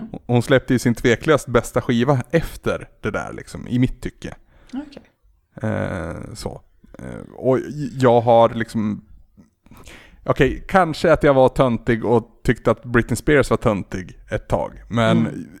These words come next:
Speaker 1: under större delen av hennes karriär så har jag ändå uppskattat Britney Spears. Eh, Britney är inte med på vår lista dock.
Speaker 2: Nej,
Speaker 1: För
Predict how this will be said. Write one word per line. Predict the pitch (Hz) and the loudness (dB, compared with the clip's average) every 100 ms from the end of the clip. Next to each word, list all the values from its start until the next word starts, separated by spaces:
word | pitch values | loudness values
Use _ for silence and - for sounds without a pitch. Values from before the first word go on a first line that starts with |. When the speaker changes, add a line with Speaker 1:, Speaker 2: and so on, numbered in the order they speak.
| _ _ | _ _
Speaker 1:
under | 147 139 139 | 2 4 2
större | 127 - 202 156 | 2 2 6 6
delen | 117 110 | 4 2
av | 110 | 2
hennes | 110 104 95 | 0 -2 -6
karriär | 113 95 95 | -6 -4 -4
så | - | -2
har | 110 | -2
jag | |
ändå | 104 107 | 0 -2
uppskattat | 101 - 104 101 110 - | -4 -6 -10 -8 -10 -8
Britney | - - | -10 -10
Spears. | - - - - - _ _ _ _ | -10 -8 -10 -14 -20 _ _ _ _
Eh, | - 107 98 | -10 -6 -6
Britney | 113 131 139 139 | 2 2 2 0
är | 123 | -2
inte | - | -2
med | 135 110 | 0 0
på | - | 0
vår | 107 | -2
lista | 107 - - | -2 -4 -4
dock. | 104 - - - | -4 -8 -20 -18
Speaker 2:
Nej, | - | -6
Speaker 1:
För | 190 | -4